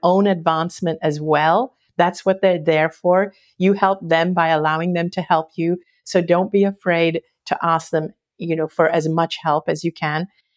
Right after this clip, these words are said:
Look out for answers coming to you in every different,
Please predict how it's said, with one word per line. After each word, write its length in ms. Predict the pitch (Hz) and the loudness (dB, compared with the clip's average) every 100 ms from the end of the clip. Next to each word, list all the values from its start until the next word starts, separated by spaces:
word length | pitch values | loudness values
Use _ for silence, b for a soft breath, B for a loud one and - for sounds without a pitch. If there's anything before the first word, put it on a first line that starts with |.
| _ _ | _ _
Look 240 | 180 202 214 | 2 2 2
out 240 | 220 220 | 0 0
for 140 | - 220 | 0 0
answers 480 | 180 185 196 180 175 | 0 -2 -2 -4 -4
coming 340 | - 175 185 | -4 -2 -2
to 160 | 196 190 | -2 -2
you 140 | 180 | 0
in 160 | 160 165 | -2 0
every 320 | 165 165 180 | -2 2 0
different, 520 | 175 175 - 170 170 | 2 -2 -2 -4 -4